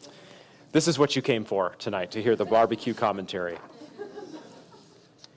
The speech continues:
Tomorrow, by the way, I will have my Square application, and I'll be selling some books, a book on anthropology and then,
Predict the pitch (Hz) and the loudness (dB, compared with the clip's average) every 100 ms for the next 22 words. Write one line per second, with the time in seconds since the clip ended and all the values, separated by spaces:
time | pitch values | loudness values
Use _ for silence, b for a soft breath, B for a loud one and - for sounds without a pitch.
0 | b b b _ - _ - _ _ - | b b b _ -20 _ -20 _ _ -6
1 | - 156 151 170 156 143 135 131 127 131 | 0 4 8 10 10 8 6 8 8 8
2 | 123 120 131 139 147 131 120 107 - - | 6 6 6 6 4 2 2 0 -2 0
3 | 127 127 127 120 113 117 - 127 117 131 | 4 6 6 6 4 2 0 0 2 -2
4 | 110 107 104 110 - 113 110 101 110 95 | 0 0 0 0 2 2 2 -2 -6 0
5 | 110 - - 123 107 113 117 101 98 B | 0 0 -2 0 0 0 2 0 -4 B
6 | B B 131 131 123 - 117 110 107 107 | B B -2 2 0 4 6 6 2 -2
7 | 101 104 98 | -2 -2 -4